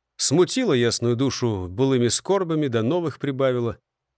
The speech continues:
Обратно домой Крагуяр вел и шутку подальше от новых ворот,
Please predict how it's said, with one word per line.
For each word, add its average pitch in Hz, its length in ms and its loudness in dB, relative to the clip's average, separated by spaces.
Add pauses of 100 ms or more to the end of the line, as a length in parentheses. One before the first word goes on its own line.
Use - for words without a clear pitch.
Обратно 208 440 2
домой 196 320 4
Крагуяр 156 500 2
вел 151 240 0
и 135 40 -2
шутку 151 360 -4
подальше 147 640 0
от 117 140 -4
новых 113 340 -2
ворот, 143 400 0